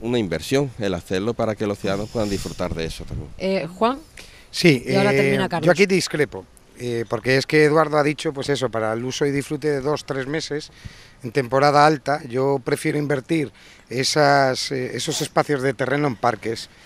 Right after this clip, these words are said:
Speaker 3: y en zonas verdes, que creo que es una carencia que, que,
Speaker 1: No,
Speaker 3: que nece-
Speaker 1: incompatible.
Speaker 2: Se pueden combinar las dos cosas a lo mejor,
Speaker 3: Es
Speaker 2: ¿eh?
Speaker 3: complejo, es complejo
Speaker 2: <laughs>
Speaker 3: porque lamentablemente nos quedan muy pocas pastillas,
Speaker 2: Mm.
Speaker 3: eh, municipales y yo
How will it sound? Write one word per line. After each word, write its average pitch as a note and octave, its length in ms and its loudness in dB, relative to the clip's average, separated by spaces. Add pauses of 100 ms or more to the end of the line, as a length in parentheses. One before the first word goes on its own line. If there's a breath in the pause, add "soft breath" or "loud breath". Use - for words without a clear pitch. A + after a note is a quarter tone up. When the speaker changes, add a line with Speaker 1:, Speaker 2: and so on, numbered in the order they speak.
(140 soft breath)
Speaker 3:
y C#3+ 60 0
en B2+ 60 0
zonas C#3 300 2
verdes, A#2 340 -2
que B2 140 -4
creo C3 180 -2
que B2+ 80 -6
es C3+ 100 -4
una C#3+ 140 0
carencia D3 440 2
que, B2 420 -4
que, C3 140 -6 (380 loud breath)
Speaker 1:
No, G2+ 220 -14
Speaker 3:
que C#3+ 140 0
nece- C3+ 240 -4
Speaker 1:
incompatible. A2 300 -14
Speaker 2:
Se F3+ 140 -2
pueden G#3 300 4
combinar A#3 420 4
las F#3+ 180 2
dos F3 140 0
cosas F#3 300 0
a F3 80 2
lo E3+ 100 0
mejor, E3 160 -4
Speaker 3:
Es E3+ 80 6
Speaker 2:
¿eh? G3+ 60 6
Speaker 3:
complejo, D#3 500 8
es C#3 100 4
complejo F3 420 8
Speaker 2:
<laughs> - 20 -6
Speaker 3:
porque C#3+ 480 6
lamentablemente D3+ 920 4
nos D3+ 180 0
quedan D3+ 260 4
muy D3 180 0
pocas C#3 340 2
pastillas, C3 840 2 (220 loud breath)
Speaker 2:
Mm. F#3 40 -10 (160)
Speaker 3:
eh, C3 160 4
municipales C#3+ 800 2
y A#2 160 -2
yo D#3+ 260 6